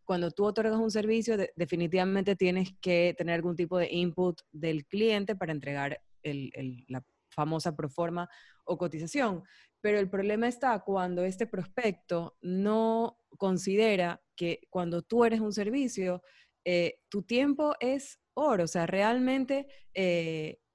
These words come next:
los, los consultores, sobre todo, vendemos nuestro tiempo, o sea, no, e-, eso es lo que vendemos al final del día. Entonces,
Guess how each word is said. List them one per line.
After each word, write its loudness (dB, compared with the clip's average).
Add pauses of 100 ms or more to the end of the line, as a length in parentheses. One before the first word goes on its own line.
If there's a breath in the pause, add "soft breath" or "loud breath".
(460)
los, -2
los -2
consultores, 0
sobre 2
todo, 2 (480 soft breath)
vendemos 4
nuestro 2
tiempo, 0
o -2
sea, -2
no, -2
e-, -4
eso -4
es -4
lo 6
que 6
vendemos 6
al -2
final 0
del 0
día. 2
Entonces, -2